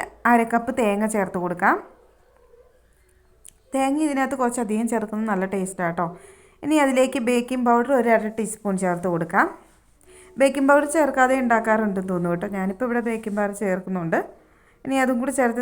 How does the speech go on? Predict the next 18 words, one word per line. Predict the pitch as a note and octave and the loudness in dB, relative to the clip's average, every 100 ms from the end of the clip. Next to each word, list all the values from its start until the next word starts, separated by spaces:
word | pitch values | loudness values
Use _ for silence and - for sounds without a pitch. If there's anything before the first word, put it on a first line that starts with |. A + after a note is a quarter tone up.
| A#3+ | 0
നന്നായിട്ട് | A3 G#3+ A3 A#3+ | 2 2 0 0
മിക്സ് | G#3+ F#3 - G#3 | -4 -4 -2 0
ചെയ്തിട്ട് | G3 F#3+ G#3+ | -2 -4 -2
നമുക്കിതൊരു | G3+ G3+ G3+ G3 G3+ | -2 -2 -2 -2 0
പത്ത് | G3+ F#3+ F#3+ | -2 -2 -2
പതിനഞ്ച് | F3+ F#3 G3 | -2 -4 -6
മിനിറ്റെങ്കിലും | F#3+ F3 F#3 F3+ G#3 A#3+ | -6 -6 -6 -4 -2 -2
റെസ്റ്റ് | G3+ - | -4 -4
ചെയ്യാൻ | F#3 F3 E3+ | -4 -2 -2
വെക്കണം. | D#3 E3+ C#4 - - - _ _ C4 | -2 0 -2 -4 -20 -20 _ _ 2
അതിന് | C4+ C4+ | 2 2
ശേഷം | A#3+ A3 A3+ B3+ | 0 0 -2 -2
വേണം | G3+ G3+ G3 | 0 0 0
നമുക്ക്, | F#3+ F#3+ C#4 - | -2 -2 -2 0
ഏഹ്, | G3 F#3+ F#3 F#3 | 0 0 -2 -2
റെഡിയാക്കി | F#3 F#3 F#3+ G3 | -2 -2 -2 -2
എടുക്കാൻ. | F#3 F3 G#3+ B3 | -4 -2 -2 -2
ഇങ്ങനെ | B3+ C4 | -4 -2